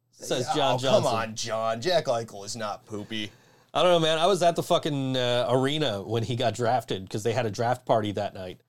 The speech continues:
Speaker 2: Mm.
Speaker 1: And, like, I was supposed to go to fucking, uh, Good Bar. Not Good Bar. Um, Nietzsche's.
Speaker 2: Mm-hmm.
Speaker 1: Uh, some friends of mine were supposed to be playing, and some other friends of mine were going to the show that I hadn't seen in a while. I'm like, "Oh, cool, I'll meet you guys there."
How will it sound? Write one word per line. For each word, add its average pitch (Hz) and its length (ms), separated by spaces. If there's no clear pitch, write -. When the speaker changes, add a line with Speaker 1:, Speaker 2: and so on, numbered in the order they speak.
Speaker 2:
Mm. 127 400
Speaker 1:
And, 123 340
like, 117 320
I 147 80
was 156 100
supposed 208 260
to 202 60
go 165 160
to 135 120
fucking, 117 680
uh, 98 640
Good 160 200
Bar. 104 440
Not 143 160
Good 120 160
Bar. 95 280
Um, 104 420
Nietzsche's. 151 640
Speaker 2:
Mm-hmm. 113 120
Speaker 1:
Uh, 113 180
some 131 180
friends 151 260
of 135 60
mine 117 180
were 113 100
supposed 120 300
to - 60
be 117 80
playing, 127 320
and 120 120
some 131 140
other 139 160
friends 131 280
of 120 60
mine 123 220
were 135 100
going 123 320
to 139 80
the 143 100
show 262 340
that 113 120
I 120 60
hadn't 123 220
seen 127 180
in 120 100
a 117 40
while. 127 200
I'm 156 60
like, 175 160
"Oh, 226 240
cool, 254 180
I'll 160 120
meet 165 160
you 170 80
guys 170 180
there." 160 320